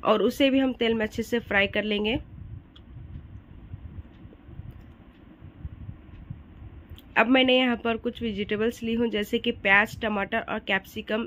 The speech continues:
और मैंने इन सभी चीज़ों को इस तरह से cubes में cut कर ली हूँ square shape में,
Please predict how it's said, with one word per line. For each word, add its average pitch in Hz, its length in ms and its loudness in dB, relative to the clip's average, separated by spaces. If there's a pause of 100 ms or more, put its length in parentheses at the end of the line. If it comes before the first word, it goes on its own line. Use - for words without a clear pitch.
(120)
और 220 160 2
मैंने 226 280 2
इन 233 280 -2
सभी 220 280 -2
चीज़ों 208 320 -4
को 247 180 -4
इस - 220 -12
तरह 214 240 -2
से 240 180 -2
cubes - 480 -6
में 233 140 2
cut 214 260 -2
कर 214 140 0
ली 214 180 -2
हूँ 233 220 0 (760)
square 214 320 2
shape 214 340 -2
में, 233 140 0